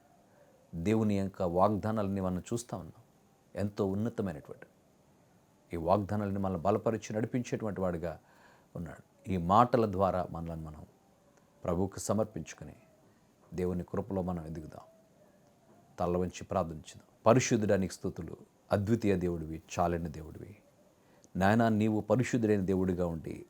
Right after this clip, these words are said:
నీ ఉపదేశము ద్వారా మా జీవితాలని కట్టి బలపరిచేవాడుగా నీ ఉన్నతికి నీకు స్తోత్రాలు. ఏమి ఇవ్వగలం నీ కృపా బాహుళ్యత కొరకు? నీ ప్రేమకై నాయన, నీ బిడ్డలందరినీ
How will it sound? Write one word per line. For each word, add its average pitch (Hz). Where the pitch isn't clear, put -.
నీ 85
ఉపదేశము 92
ద్వారా 82
మా 82
జీవితాలని 85
కట్టి -
బలపరిచేవాడుగా 95
నీ 82
ఉన్నతికి 90
నీకు 82
స్తోత్రాలు. -
ఏమి 110
ఇవ్వగలం 120
నీ 87
కృపా 107
బాహుళ్యత 90
కొరకు? -
నీ 85
ప్రేమకై 101
నాయన, 90
నీ 95
బిడ్డలందరినీ 101